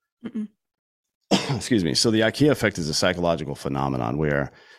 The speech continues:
Speaker 2: if somebody buys a product that's unassembled, and even if it's, even if they just assemble the last twenty percent, it's called the eighty twenty rule. If they just assemble it the last twenty percent, they feel a greater sense of ownership over it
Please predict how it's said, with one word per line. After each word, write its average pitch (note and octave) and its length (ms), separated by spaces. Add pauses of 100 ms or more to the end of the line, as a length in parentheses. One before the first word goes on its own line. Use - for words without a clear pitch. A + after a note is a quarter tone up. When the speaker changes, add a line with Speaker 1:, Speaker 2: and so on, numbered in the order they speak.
Speaker 2:
if F2+ 100
somebody A#2 260
buys F2+ 360
a E2 60
product D#2+ 640 (760)
that's D#2 340
unassembled, F2+ 680
and D#2 300
even G#2+ 260
if G2+ 140
it's, F#2+ 260
even A#2 240
if G#2+ 100
they G2+ 120
just F#2 280
assemble F#2+ 380
the D#2+ 120
last D#2 320
twenty E2+ 220
percent, D#2+ 280
it's C2+ 100
called E2+ 160
the - 100
eighty D#2 160
twenty D#2 280
rule. A#1+ 180
If - 80
they G2 80
just F#2+ 180
assemble F#2 360
it F2+ 80
the D#2+ 100
last D#2+ 280
twenty F#2 200
percent, F2 380
they E2+ 100
feel F2+ 560
a E2 80
greater F2 300
sense F2+ 200
of D2+ 120
ownership D#2 440
over B1 260
it - 120